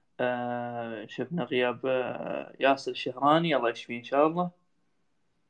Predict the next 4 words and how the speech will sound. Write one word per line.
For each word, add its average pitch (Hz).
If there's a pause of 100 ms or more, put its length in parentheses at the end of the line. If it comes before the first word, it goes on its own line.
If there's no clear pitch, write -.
(640)
و-، 117 (1400)
آه، 139
هذه، 160
يعني، 123